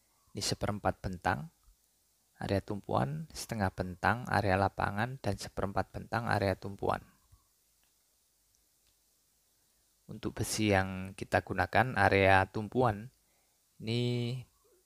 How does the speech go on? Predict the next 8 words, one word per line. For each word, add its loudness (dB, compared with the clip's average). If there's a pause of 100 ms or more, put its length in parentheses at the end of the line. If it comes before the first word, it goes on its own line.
(320)
tumpuan 0
atas 0
jumlahnya 0
lima, 0
satu, -8
dua, -4
tiga, -4 (960)
empat, -4